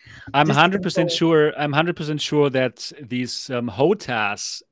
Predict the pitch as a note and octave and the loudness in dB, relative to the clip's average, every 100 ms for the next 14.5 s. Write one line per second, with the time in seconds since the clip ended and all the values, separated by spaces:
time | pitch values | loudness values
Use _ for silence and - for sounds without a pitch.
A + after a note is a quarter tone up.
0 | _ - C#3 G3+ - - C#3+ - - B2+ | _ 0 4 4 2 -4 -4 -4 -6 -4
1 | A#2+ C3 F3+ G#2 - _ _ - - C3+ | -4 -2 -2 -4 -10 _ _ -20 -6 0
2 | D3 - - C#3+ C#3+ F#3 A3+ C4+ - - | 2 0 0 0 2 -2 -4 -6 -10 -14
3 | _ _ C#3+ D3 C#3+ C3+ C#3 - C#3+ B2+ | _ _ -2 0 0 -2 -4 -6 -6 -6
4 | - C#3+ D#3 G3 G#3+ - D#3+ F3 - G3 | 2 2 2 0 -4 -4 -2 -2 -2 -6
5 | G#3+ F#3+ C3+ D3+ C#3 C#3+ D#3+ E3+ D3 D#3+ | -6 -8 -10 -10 -6 -4 -4 -4 -2 -2
6 | - D3 C#3 C#3 C#3 D3 - D3 D3 - | -2 -6 -6 -6 -8 -8 -6 -8 -6 -10
7 | C#3+ C#3+ C3 B2+ A#2 G#2+ B2+ E3 - _ | -12 -10 -4 -2 -2 -2 -2 -4 -14 _
8 | C3+ F3 G3 - E3 D#3 C3+ - D#3 D3+ | 0 0 0 -2 0 0 -4 -6 -2 0
9 | C#3 D#3 D#3+ B2+ D4 - - D#4 F4 E4+ | 2 2 2 -2 -2 -4 -6 -6 -4 -4
10 | D4+ C#4+ F4 - E3+ F3+ F3 E3+ C4 - | -2 0 0 2 6 8 8 6 -2 -14
11 | _ C3 G3 G#3 F#3 - E3 D#3+ C#3 C#3+ | _ 0 0 2 -2 -2 -2 0 0 0
12 | F#3+ A2+ D#3 E3+ F#3+ D3+ D3+ D#3+ A3+ C#3+ | -2 -4 -4 -2 0 0 -2 -2 -4 -4
13 | - C3+ A#2 G3 - A3+ G#3+ F3 E3 F3 | -4 -2 -2 -4 -6 -10 0 2 4 4
14 | G3 G3 F#3 E3+ D#3+ | 6 6 8 4 2